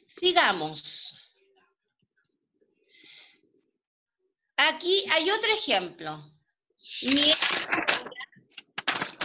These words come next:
es menos tres.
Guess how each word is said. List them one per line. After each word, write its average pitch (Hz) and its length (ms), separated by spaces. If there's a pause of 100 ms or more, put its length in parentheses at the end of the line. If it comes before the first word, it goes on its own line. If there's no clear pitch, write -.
(680)
es - 680
menos 311 300 (120)
tres. 262 400